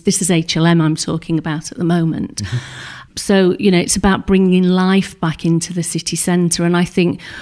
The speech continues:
Speaker 1: where we can steal a march as the city is that,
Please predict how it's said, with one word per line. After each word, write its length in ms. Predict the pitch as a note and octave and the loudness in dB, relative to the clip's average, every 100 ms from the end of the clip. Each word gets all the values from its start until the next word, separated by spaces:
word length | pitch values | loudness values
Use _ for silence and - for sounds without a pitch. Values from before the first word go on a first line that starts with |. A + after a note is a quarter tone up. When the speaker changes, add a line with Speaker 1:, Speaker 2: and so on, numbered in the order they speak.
| - - | -18 0
Speaker 1:
where 240 | G3+ G3 | 4 6
we 80 | F#3+ | 6
can 220 | F#3+ F#3 | 4 0
steal 320 | F3+ - F3+ | 0 0 2
a 20 | F3 | 4
march 560 | F3+ F3 E3+ - - - - | 4 4 2 -2 -6 -6 -6
as 160 | F3 - | -6 -4
the 60 | |
city 640 | E3 - G#3 - - D#3+ E3+ - - - | -2 0 0 0 -2 -2 -4 -8 -18 -4
is 340 | - F3 - - | 0 2 0 0
that, 400 | F3+ E3+ - | 0 0 -4